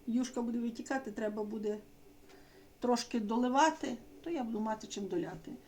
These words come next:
Е, час від часу треба ось так, отако, берете, щоб юшка підносилася, а воздух той, що там буде де-не-де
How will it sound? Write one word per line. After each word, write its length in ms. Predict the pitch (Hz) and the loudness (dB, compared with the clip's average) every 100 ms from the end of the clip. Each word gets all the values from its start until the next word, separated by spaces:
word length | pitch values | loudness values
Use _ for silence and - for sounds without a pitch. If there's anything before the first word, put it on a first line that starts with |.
| - - - | -20 -20 -8
Е, 200 | - 247 | 2 2
час 340 | 247 302 294 294 | 6 8 8 6
від 160 | 269 | 4
часу 380 | 311 320 330 - | 10 10 10 0
треба 500 | - 247 233 220 208 | 0 4 4 6 4
ось 160 | 202 - | 2 0
так, 380 | 208 196 - - - - - - - | 0 0 -4 -16 -18 -20 -20 -20 -16
отако, 280 | - 160 - - - - - 247 | -12 -12 -14 -18 -20 -20 -14 -8
берете, 420 | 226 247 - - - - - - | -4 -4 -4 -12 -18 -20 -20 -20
щоб 300 | - 220 202 202 190 - - - - - - - - - - - - - - - | -12 -8 -4 -4 -4 -10 -20 -20 -20 -20 -20 -20 -20 -20 -20 -20 -20 -20 -20 -10
юшка 560 | 220 233 202 - 226 254 - - - - - - - - - - - - | -4 -2 -2 0 0 0 -6 -20 -20 -20 -20 -20 -20 -20 -20 -20 -20 -4
підносилася, 960 | 233 220 262 311 320 320 233 - 233 - | -2 2 6 6 6 2 2 2 -2 2
а 180 | 226 214 | 4 4
воздух 440 | 262 302 247 - | 4 2 2 -4
той, 160 | 247 220 | -2 -2
що 140 | 220 | -2
там 240 | 214 208 | -2 0
буде 220 | 202 208 202 | 0 0 0
де-не-де 640 | 208 202 190 190 180 | 2 2 2 2 2